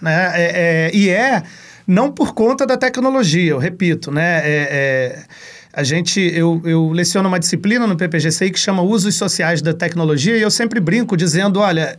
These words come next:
esse termo é um pleonasmo, porque, é, qualquer uso da tecnologia é social, né? A tecnologia é desenvolvida por, pelos seres humanos em sociedade, né? Só que ela é aplicada", e aí a gente pensa numa dimensão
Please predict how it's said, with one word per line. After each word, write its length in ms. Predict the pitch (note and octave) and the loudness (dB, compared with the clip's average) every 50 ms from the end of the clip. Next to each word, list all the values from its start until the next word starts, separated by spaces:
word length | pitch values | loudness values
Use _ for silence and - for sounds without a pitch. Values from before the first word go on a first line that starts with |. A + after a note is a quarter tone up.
| - - | -12 -6
esse 240 | F3 E3+ D#3+ E3 E3 | -4 -2 -2 -2 -2
termo 220 | - G3+ G#3 A#3 | 0 0 0 2
é 20 | A#3+ | 0
um 60 | A3+ | 0
pleonasmo, 640 | A#3 B3 C4 C#4 B3+ A3+ A#3+ B3+ G3+ C3+ C#3 C3+ B2+ | 0 0 0 2 2 2 2 2 0 0 -4 -8 -8
porque, 400 | - D#3+ - - - F3+ F3+ F3+ F3+ - - - - - - - - - - - | -10 -12 -10 -2 -2 -2 -2 -2 -6 -16 -20 -20 -20 -20 -20 -20 -20 -20 -14 -6
é, 600 | - D#3+ D#3+ D#3+ D#3+ D#3 D#3 D#3+ D#3+ D#3+ - - - | -4 -2 0 0 0 0 0 -2 -4 -6 -10 -10 -2
qualquer 460 | - G#3+ F#3+ F#3+ - A#3 B3+ C#4 B3+ | -2 -2 -2 0 0 0 2 4 4
uso 260 | B3 C4+ C#4 G3+ G#3 | 4 4 2 2 2
da 120 | F#3 G3+ | 0 0
tecnologia 480 | - G3+ G3 - G#3 G#3 G3+ F#3 D#3+ B3 | 0 -2 -2 0 2 2 2 2 2 2
é 40 | C4 | 0
social, 600 | - D#4 - - - G3 F3+ F3 E3+ D#3 C3 B2+ | 0 -2 -2 0 0 0 2 2 2 0 0 0
né? 160 | C#3+ D#3+ E3+ | 0 0 0
A 80 | D3 - | -2 -2
tecnologia 460 | F#3+ E3+ F3 G3 F#3 F3 D3+ F3+ G#3+ | -4 -4 -2 0 0 2 2 2 2
é 20 | |
desenvolvida 840 | F#3 D#3+ E3 B3 C4+ C#4 C#4 G#3+ D3 B2 D#3+ G#3+ C4 C#4 A3 B3 A#3 | 0 2 2 2 2 2 2 2 2 2 0 0 0 0 0 0 -2
por, 220 | - - F#3+ F#3 | 0 0 -2 -2
pelos 300 | E3+ F3+ G3+ F#3+ F#3 F3 | 0 -2 -4 -2 -2 -2
seres 260 | - - F#3+ F3+ F3+ D#3+ | -2 -2 -2 0 0 0
humanos 380 | F3+ F3 E3+ F3 F3+ E3 D#3 | 0 0 0 0 0 0 0
em 100 | F#3+ G#3+ | 0 -2
sociedade, 840 | G#3 - A#3 A3 - - G3 F#3 D#3 D#3 D#3+ F3 A3 A3+ A3 C4 - | 0 0 0 0 0 -2 -2 -2 0 0 0 0 0 -2 -4 -6 -2
né? 240 | - F#3 F3 G#3 B3+ - - - - - - - - - - | -2 0 0 0 -2 -4 -8 -16 -18 -18 -18 -20 -20 -18 -10
Só 240 | - - - C4 C#4 | -6 -2 0 0 0
que 160 | C#4 - C#4+ | 0 0 0
ela 220 | C4+ B3 A#3+ A#3+ A3+ | 2 2 2 4 4
é 180 | G#3+ A3 A3 A3+ | 2 2 0 0
aplicada", 840 | A3 B3+ B3+ - A#3 G#3 - - - F#3 A3 B3 A#3+ F#3+ E3 E3+ D#3+ | -2 -2 0 0 -2 -2 -2 -2 -2 0 2 2 2 2 2 2 2
e 80 | E3+ | 2
aí 100 | E3+ F#3 | 0 2
a 60 | G3 F#3 | 2 2
gente 220 | G3+ A3 G#3+ - | 2 0 -2 -4
pensa 340 | - - G#3 G#3+ G3+ - G3 | -4 -2 0 0 0 0 0
numa 220 | F3+ F#3 F#3 E3+ | 0 0 0 0
dimensão 840 | D3+ E3+ F#3 F#3 E3+ D#3 - - - F3+ F#3 F#3 F3+ F3 E3 D#3 | 0 0 0 0 0 0 0 0 0 2 2 2 2 2 0 0